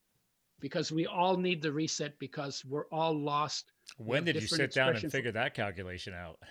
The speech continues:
Speaker 2: <laughs>
Speaker 1: Oh, yeah, you know what? I, I'm good at math. I like doing the math.
Speaker 2: I mean, I love it. It's, uh,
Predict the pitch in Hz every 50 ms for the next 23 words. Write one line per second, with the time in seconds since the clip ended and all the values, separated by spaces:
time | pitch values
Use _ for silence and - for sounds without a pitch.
0 | - - - - - - - - _ - - - - _ - - 190 208 233 226
1 | 220 208 202 208 202 208 208 190 185 190 190 196 196 - _ - _ - 170 185
2 | - - 196 202 180 196 180 170 160 151 151 143 135 127 - - 139 147 156 147
3 | - - 143 135 127 123 110 113 110 107 - - 135 143 160 151 143 143 135 151
4 | 208 220 143 104 - - - 131 127 - - - - - - 117 110 104